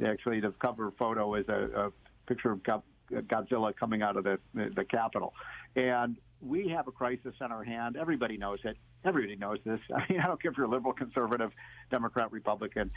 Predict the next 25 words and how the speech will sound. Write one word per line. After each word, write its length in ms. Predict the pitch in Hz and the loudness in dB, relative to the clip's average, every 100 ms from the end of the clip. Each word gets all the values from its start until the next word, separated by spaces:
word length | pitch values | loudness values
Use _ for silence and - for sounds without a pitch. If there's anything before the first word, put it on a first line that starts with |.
| - - - | -10 -16 -12
that 160 | - 131 | -2 2
what's 180 | 135 131 | 2 0
going 220 | 139 131 | 0 2
on 120 | 123 | 2
in 40 | 117 | 2
Washington. 400 | 117 110 117 104 - - | 0 0 0 -2 -6 -6
You 160 | 143 202 | 0 2
mentioned 360 | 202 185 156 | 2 -2 -4
the 60 | 143 | -4
thirty 280 | 160 156 143 | 0 0 0
trillion 340 | - 139 131 | 2 2 2
dollars 320 | 120 113 113 107 | 2 0 -2 -2
of 120 | 107 | -2
debt. 200 | 104 90 | 0 0
And 240 | 156 135 139 | 2 0 2
I 180 | 160 147 | 2 2
should 140 | 185 175 | 2 2
add, 260 | 127 110 - - - | 4 2 -2 -16 -2
I 100 | 135 | 0
should 200 | 147 127 - - - | 0 -4 -10 -18 0
just 140 | 147 - - | 0 0 -8
note 340 | 139 143 107 - - | 0 2 0 -4 0
that 200 | - - - - - | 0 0 -18 -20 -4
that's, 260 | 151 165 180 - - - - - | 2 2 0 -8 -20 -20 -20 0
uh, 440 | 135 123 113 113 | 2 4 4 4